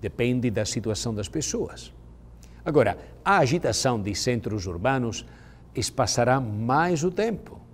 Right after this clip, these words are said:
Em regiões rurais, o ritmo de vida, eh, poderá permitir encontros mais frequentes. O importante é garantir encontros regulares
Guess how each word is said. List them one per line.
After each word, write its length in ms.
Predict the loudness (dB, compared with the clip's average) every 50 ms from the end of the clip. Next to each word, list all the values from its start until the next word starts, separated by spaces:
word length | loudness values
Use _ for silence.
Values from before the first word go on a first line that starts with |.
| -20 -20 -20 -20 -20 -20 -20 -20 -20 -20 -20 -20 -20 -20 -10 -2 2
Em 100 | 4 4
regiões 440 | 6 4 4 4 4 4 4 4 4
rurais, 540 | 6 8 10 12 12 12 10 8 6 6
o 80 | 4 4
ritmo 440 | 6 8 6 6 6 4 2 2 2
de 160 | 2 2 2
vida, 500 | 4 4 4 4 4 6 4 4 4 2 -4 -14 -18 -18 -18 -10 -4
eh, 180 | 0 0 0 0
poderá 420 | 2 2 4 6 8 8 8 6 6
permitir 720 | 4 2 4 4 2 0 0 2 4 6 6 4 4 0 -8 -16 -18 -20 -18 -10 -6
encontros 520 | -4 -4 -2 0 -2 0 0 0 -2 -2 0
mais 180 | -2 -2 -2
frequentes. 880 | -2 -2 -2 0 2 2 2 2 0 -2 -6 -12 -14 -14 -14 -16 -16 -18 -20 -20 -20 -20 -20 -20 -20 -20 -20 -20 -20 -20 -20 -18 -8 -2
O 140 | 0 2 2
importante 760 | 2 2 2 0 -2 0 0 -2 -2 -2 -2 -2 -2 -2
é 60 | 0 0
garantir 560 | 0 -2 -2 -2 -2 -4 -4 -2 0 0 0
encontros 680 | 0 -4 -4 -4 -4 -4 -4 -4 -4 -4 -4 -6 -6
regulares 1200 | -8 -4 2 6 6 6 6 4 -2 -2 -2 -2 -2 0 0 -2 -2 -4 -6 -6 -8 -10 -12 -14 -16